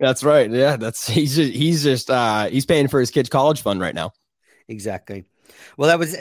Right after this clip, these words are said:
Speaker 2: taking care of business. On this episode of Minute Fandom, we've got a lot of show takes to get through.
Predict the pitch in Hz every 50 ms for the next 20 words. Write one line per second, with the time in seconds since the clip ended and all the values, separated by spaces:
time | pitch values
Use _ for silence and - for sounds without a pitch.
0 | - - - - 170 160 - 165 156 139 - - 160 156 139 135 131 110 110 139
1 | 131 120 135 147 139 139 - - 165 160 160 185 180 180 190 185 165 135 160 139
2 | - 156 143 135 135 135 139 139 135 131 - - 147 139 131 131 127 131 135 135
3 | 131 123 107 - 135 117 123 131 147 156 151 151 147 131 - _ _ _ _ -
4 | - - - 160 151 151 143 - - 151 143 135 - - - - 127 131 135 123
5 | - - - 135 131 131 131 131